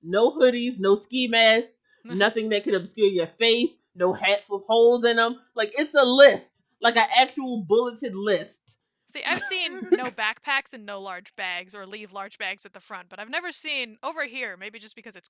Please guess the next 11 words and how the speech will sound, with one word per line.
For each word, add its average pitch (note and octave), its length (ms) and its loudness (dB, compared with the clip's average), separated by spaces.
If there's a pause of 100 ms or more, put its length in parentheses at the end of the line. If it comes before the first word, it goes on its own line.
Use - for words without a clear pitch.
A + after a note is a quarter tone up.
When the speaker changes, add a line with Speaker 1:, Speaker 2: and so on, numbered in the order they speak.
Speaker 2:
constantly C#4 600 -10
raining A3+ 340 -10
and G3 140 -18
wet F#3+ 300 -12 (180)
and G3 100 -20
we G#3+ 120 -16
have B3 260 -6
to A3+ 120 -16
wear G3+ 200 -12
hoodies, D#3+ 320 -20 (400)
um, A3 400 -8